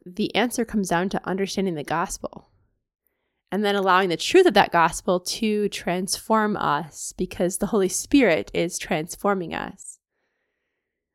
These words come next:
I think that as we meet Jesus, as we understand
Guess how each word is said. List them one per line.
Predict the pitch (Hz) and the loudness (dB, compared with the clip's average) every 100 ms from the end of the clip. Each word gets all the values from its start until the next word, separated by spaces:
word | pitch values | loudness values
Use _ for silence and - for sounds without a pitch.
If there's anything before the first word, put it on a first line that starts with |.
| _ | _
I | 214 | -2
think | 220 - 269 254 240 | 0 2 2 2 0
that | 214 196 190 - | 4 6 6 4
as | - 202 220 233 | 2 4 4 0
we | 226 220 | 0 -2
meet | 202 190 185 214 - - | -4 -2 -2 -4 -8 -16
Jesus, | 170 165 165 170 254 302 302 - - _ _ _ _ _ _ - | -10 -6 -6 0 2 2 0 -8 -10 _ _ _ _ _ _ -4
as | - - | 0 0
we | - | 2
understand | 208 214 233 - 226 202 202 226 | 2 2 0 0 0 0 0 -4